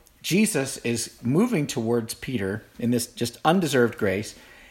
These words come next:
And he asks a question in verse fifteen. You'll see the question. He says, "Do you love me more than these?"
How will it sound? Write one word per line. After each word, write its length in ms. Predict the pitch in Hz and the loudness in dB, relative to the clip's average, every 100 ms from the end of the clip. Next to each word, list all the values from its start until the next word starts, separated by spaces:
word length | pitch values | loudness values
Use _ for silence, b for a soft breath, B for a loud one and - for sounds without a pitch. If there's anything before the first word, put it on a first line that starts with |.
| B - | B -2
And 100 | 165 | 2
he 80 | |
asks 340 | 180 247 - - | 2 2 -2 -2
a 40 | 208 | 0
question 380 | - 226 - | 2 2 2
in 100 | 127 | -2
verse 220 | 123 156 - | 2 0 0
fifteen. 420 | 156 - 160 127 | -4 -4 -2 0
You'll 120 | 117 | 0
see 160 | - 127 | 0 -2
the 80 | |
question. 400 | 127 156 151 113 | 0 0 0 -4
He 140 | 110 131 | -6 -4
says, 300 | 131 135 123 | 0 0 0
"Do 240 | 107 147 | -2 -2
you 220 | 170 180 | 0 -2
love 320 | 165 143 139 131 | 2 4 4 0
me 140 | 139 | -4
more 260 | 123 107 107 | -4 -4 -4
than 220 | 120 127 | -6 -6
these?" 480 | 190 - 113 110 | -6 -8 -10 -14